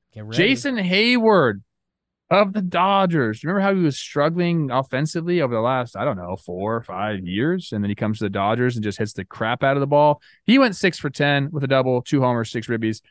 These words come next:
Speaker 2: for a one dot niner in
Speaker 1: Mm.
Speaker 2: that series for the week of August twenty-fifth through August thirty-first.
Speaker 1: Look at this squad.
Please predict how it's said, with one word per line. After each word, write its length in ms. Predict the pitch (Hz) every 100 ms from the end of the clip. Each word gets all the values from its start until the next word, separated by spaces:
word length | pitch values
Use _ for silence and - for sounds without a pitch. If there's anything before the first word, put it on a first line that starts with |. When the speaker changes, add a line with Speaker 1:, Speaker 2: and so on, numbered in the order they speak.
| _
Speaker 2:
for 120 | 127
a 60 | 110
one 260 | 110 117 113
dot 180 | 104 -
niner 680 | 110 117 123 131 113 101 101 _ _ _ _
in 160 | 196 185
Speaker 1:
Mm. 20 |
Speaker 2:
that 180 | 92 -
series 500 | - 95 95 95 95
for 100 | 139
the 80 | 156
week 380 | 202 175 - - _ -
of 100 | 135
August 400 | 135 151 156 147
twenty-fifth 500 | - 151 139 - 170 180 _
through 420 | 135 120 113 110 107
August 380 | 113 104 101
thirty-first. 340 | - 104 151 143
Speaker 1:
Look 80 | -
at 60 |
this 180 | 175 208
squad. 680 | - - 151 131 110 98